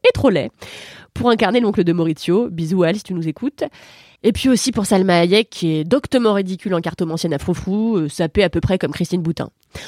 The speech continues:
En revanche, n'hésitez surtout pas une seule seconde à fermer les yeux et à vous boucher les oreilles quand débarque Jared Leto,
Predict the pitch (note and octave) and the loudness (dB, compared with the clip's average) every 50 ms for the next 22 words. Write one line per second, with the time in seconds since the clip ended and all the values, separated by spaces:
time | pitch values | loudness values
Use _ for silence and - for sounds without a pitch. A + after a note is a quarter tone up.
0 | - - - - - F4 F#4 F#4+ F#4+ E4+ F4 G4 G4+ G4+ F4+ - - D#4+ D#4+ D4+ | -18 -18 -8 -2 0 2 4 4 2 2 4 4 4 4 4 4 2 2 2 2
1 | E4+ - - F4 E4 - - - - A4 - - - F#4 - _ G#4 G4+ F4 - | -2 -4 -4 -4 -4 -4 -6 -6 -6 -6 -6 -6 -8 -10 -2 _ 2 2 2 0
2 | - D4+ - - D#4+ - D4+ D4+ B3+ A3+ G3+ - C#4+ C#4+ C#4 C#4 B3+ C4 B3+ A#3+ | -2 -4 0 0 0 0 2 2 2 0 0 0 0 0 0 0 0 -2 -2 0
3 | C4+ C4+ A#3 F#3+ E3+ F3 G3 F3+ A#3 F4 - F#4+ D4+ C#4+ G3+ F#3+ F#3 F3+ G3+ B3+ | 0 0 2 0 0 0 -2 -2 -2 0 0 2 2 4 4 4 2 4 2 0
4 | C#4 - F#3+ F3+ E3+ F3 F3 F3 - F#3+ F3+ F3 F3 E3+ E3 E3+ E3+ D#3 - A#3 | 0 -2 -2 0 2 2 2 2 2 2 0 2 2 2 2 2 2 4 4 2
5 | C#4 | 2